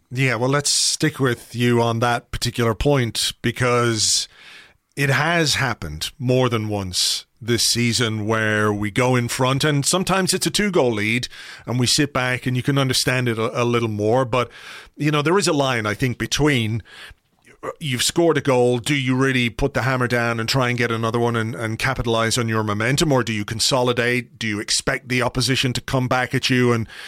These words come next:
and have a go? And certainly United were a bit more fueled by this, this injustice that they felt, even though there wasn't any. Uh, but it, it, it's clear that Arsenal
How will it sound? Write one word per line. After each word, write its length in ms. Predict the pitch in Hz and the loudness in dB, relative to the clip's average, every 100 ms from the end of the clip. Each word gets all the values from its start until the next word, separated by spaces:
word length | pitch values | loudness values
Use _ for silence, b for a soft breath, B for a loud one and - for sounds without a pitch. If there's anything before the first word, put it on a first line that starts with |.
| B | B
and 120 | 117 117 | -6 -2
have 260 | 131 127 | -2 -2
a 60 | 123 | -2
go? 440 | 127 120 127 123 | 0 2 2 2
And 180 | 113 110 | 0 0
certainly 340 | - 131 127 117 | 0 0 0 -2
United 480 | 123 120 120 117 | 0 0 2 0
were 160 | 113 117 | 2 0
a 60 | 107 | 0
bit 160 | 139 | -2
more 220 | 131 120 | 0 0
fueled 560 | 110 - 127 123 120 104 | 0 0 2 2 0 0
by 280 | 120 113 113 | 0 0 0
this, 360 | 117 104 - - B B B B B B | 0 2 0 -2 B B B B B B
this 440 | 120 117 - - - 135 | 0 2 2 0 -4 -6
injustice 800 | 135 117 131 147 - 135 120 - | -4 0 0 0 0 0 0 0
that 180 | 120 | 0
they 220 | 120 120 120 | 2 2 0
felt, 640 | - 135 135 117 - - - | -2 -2 0 0 -2 -2 -2
even 220 | 117 113 | -2 0
though 120 | 110 | 0
there 140 | 107 104 | 2 2
wasn't 480 | 110 139 131 117 113 | 2 2 2 0 0
any. 420 | 101 104 117 123 B B B - | 0 0 -2 -4 B B B -4
Uh, 220 | 131 139 | -2 -2
but 280 | 156 160 156 | -2 0 2
it, 120 | 160 | 2
it, 280 | 160 165 175 | 2 0 0
it's 200 | 160 - | -2 -2
clear 440 | - 180 185 175 165 | -2 2 4 4 4
that 140 | 160 | 2
Arsenal 960 | 156 165 - 170 160 160 156 151 151 | 2 2 0 2 2 4 4 2 -2